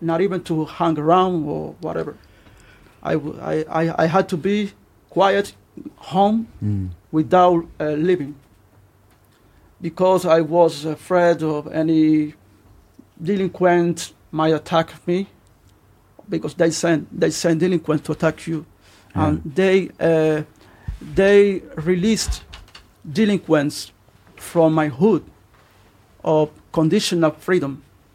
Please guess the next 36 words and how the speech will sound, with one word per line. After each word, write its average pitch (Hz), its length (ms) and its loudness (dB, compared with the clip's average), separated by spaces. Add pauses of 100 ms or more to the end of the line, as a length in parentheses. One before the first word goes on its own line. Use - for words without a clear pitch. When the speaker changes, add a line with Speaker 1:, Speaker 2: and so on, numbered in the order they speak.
(240)
Speaker 2:
Mm-hmm. 95 220 -4 (840)
Speaker 1:
to 175 100 -2
watch 180 400 2
me. 151 220 -6 (1400)
Delinquents. 165 460 -4 (380)
I 180 140 2
know 202 240 2
those 185 240 -2
delinquents 190 400 -4
because 151 240 -8
they, 160 180 0
they, 165 220 0
they 165 160 -2
were, 175 280 0
uh, 160 140 0
they 156 280 -2
are 180 60 0
from 175 200 -2
my 151 100 0
hood. 156 240 -2 (320)
Speaker 2:
Uh-huh, 110 180 -2 (140)
yeah. 90 180 -12
Speaker 1:
And 151 340 0 (800)
they, 175 180 0
they 175 320 0
were 190 340 6
lost, 185 380 2
lost 202 340 2 (100)
in 170 140 0
years 170 400 0 (920)
in 151 120 -4
prison. 165 380 -4 (720)
And 135 180 -8
they 160 180 2
were, 170 260 0
uh, - 160 -8